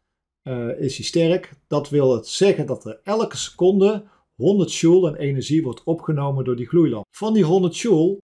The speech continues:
wordt slechts vijf joule omgezet in licht. En vijfennegentig joule wordt omgezet in warmte. Wanneer ik een led-lamp heb die evenveel licht geeft als deze gloeilamp, dan betekent dat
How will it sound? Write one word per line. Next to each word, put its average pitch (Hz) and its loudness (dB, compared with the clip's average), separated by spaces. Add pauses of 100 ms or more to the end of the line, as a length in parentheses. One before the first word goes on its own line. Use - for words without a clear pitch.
(420)
wordt 170 0
slechts - -6
vijf 196 0
joule 170 2
omgezet 151 -2
in 147 -2
licht. - -4 (560)
En 120 -10
vijfennegentig 160 0
joule 170 2 (200)
wordt 143 -4
omgezet 135 -2
in 175 -2
warmte. 147 -2 (140)
Wanneer 180 4
ik 175 -2
een 156 -6 (300)
led-lamp 156 0
heb 113 -6
die - -8
evenveel 175 0
licht 202 0
geeft 123 -2
als 113 -10
deze 110 -4
gloeilamp, 156 -2 (460)
dan 127 -8
betekent 214 0
dat 127 -8